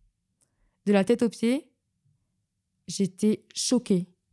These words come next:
mais tétanisée. Je pouvais pas parler, je ne pouvais pas, euh, crier, je ne pouvais pas partir, rien. Et là, il y a un garçon qui dit, « Vas-y, remets-lui-en,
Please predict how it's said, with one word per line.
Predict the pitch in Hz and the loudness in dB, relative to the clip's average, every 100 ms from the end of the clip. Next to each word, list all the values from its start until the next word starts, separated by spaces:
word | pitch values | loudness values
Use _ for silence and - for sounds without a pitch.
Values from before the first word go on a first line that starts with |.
| _ _ _ _ _ _ _ 196 | _ _ _ _ _ _ _ 0
mais | 190 180 | 2 2
tétanisée. | 208 233 226 226 196 220 262 320 _ _ _ _ _ | 0 2 2 2 2 0 -2 -6 _ _ _ _ _
Je | 180 180 | -4 -4
pouvais | - 190 202 | -2 2 2
pas | 196 220 | 2 -2
parler, | 214 202 185 170 170 - | 0 0 2 2 0 -4
je | 180 | -2
ne | 180 | -2
pouvais | - 175 190 | -4 -2 -2
pas, | 185 214 214 - - | 0 0 0 -4 -2
euh, | 175 156 - | -2 -2 -2
crier, | - 247 226 226 - | 2 4 4 2 -2
je | 170 185 | 0 0
ne | |
pouvais | 180 190 | 2 0
pas | 190 220 220 | 2 0 0
partir, | 214 190 - 226 220 - _ 196 | -2 -2 0 0 0 -2 _ 0
rien. | 196 190 208 - _ _ _ _ _ _ | 2 2 -4 -16 _ _ _ _ _ _
Et | 185 185 185 | 0 2 4
là, | 208 285 320 - | 2 0 -4 -4
il | 175 | 0
y | |
a | 170 | 4
un | 156 | 4
garçon | 160 175 - 240 254 | 2 0 0 2 2
qui | - | 0
dit, « | 180 - 233 | -4 -2 0
Vas-y, | 208 196 214 | 2 4 4
remets-lui-en, | 190 240 247 214 220 185 254 302 | 4 4 4 4 2 2 2 2